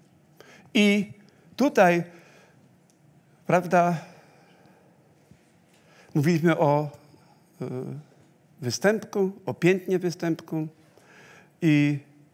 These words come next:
później na sam koniec tej postawy Judasza jest recepta dla nas, co powinniśmy robić, aby nabyć mądrości Pana,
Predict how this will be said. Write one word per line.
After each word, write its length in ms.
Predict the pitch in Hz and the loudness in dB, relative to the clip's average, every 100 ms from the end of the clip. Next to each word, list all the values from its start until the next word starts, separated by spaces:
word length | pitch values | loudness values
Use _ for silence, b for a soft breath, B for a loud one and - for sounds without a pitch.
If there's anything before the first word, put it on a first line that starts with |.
| b b b b b b _ _ _ _ _ - - | b b b b b b _ _ _ _ _ -20 -6
później 300 | 208 208 202 | -2 0 2
na 120 | 160 | 0
sam 240 | - 190 | 0 -2
koniec 420 | - 196 180 156 - | -2 0 0 -2 -4
tej 200 | 160 156 | -6 -4
postawy 420 | 151 - 175 151 | -4 -2 -2 -2
Judasza 440 | 139 139 156 151 | -2 -2 -2 -2
jest 140 | 143 131 | -4 -4
recepta 460 | 127 190 185 - | -4 -4 -4 -6
dla 160 | 160 156 | -4 -4
nas, 240 | 147 139 | -6 -8
co 160 | - 160 | -8 -10
powinniśmy 580 | 151 139 151 143 - 147 | -8 -10 -8 -8 -6 -4
robić, 400 | 151 123 - - _ _ _ B B B B B | -4 -6 -16 -20 _ _ _ B B B B B
aby 200 | - 127 | -4 0
nabyć 420 | 131 175 190 170 | 2 2 0 -4
mądrości 680 | 135 143 139 180 190 - - | -2 -2 -2 -2 -4 -6 -12
Pana, 420 | - 139 151 185 | -8 -6 -6 -8